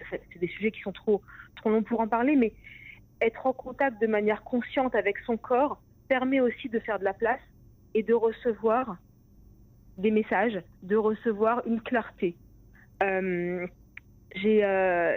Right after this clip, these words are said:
c'est vrai qu'on a tendance, nous, dans notre vie, à vouloir contrôler beaucoup de choses. On a du mal à être dans le lâcher-prise, dans le calme intérieur. Et pourtant, nos douleurs, on le voit bien, là, notre corps essaie de nous dire quelque chose, de nous signaler que quelque chose perturbe l'harmonie à l'intérieur de nous.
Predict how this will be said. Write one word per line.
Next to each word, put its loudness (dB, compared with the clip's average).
c'est 2
vrai 0
qu'on 0
a 2
tendance, 0
nous, 4
dans 2
notre 0
vie, 0
à 2
vouloir -2
contrôler 0
beaucoup -8
de -10
choses. 2
On 0
a 2
du -2
mal 2
à 2
être -4
dans 0
le 4
lâcher-prise, -2
dans 0
le -6
calme -2
intérieur. -2
Et -4
pourtant, -2
nos 4
douleurs, 2
on 0
le 0
voit 2
bien, 0
là, 0
notre -2
corps -6
essaie 0
de -4
nous 0
dire -2
quelque -4
chose, -2
de -2
nous 0
signaler 2
que -2
quelque 0
chose 0
perturbe -2
l'harmonie 2
à 2
l'intérieur 0
de 0
nous. 0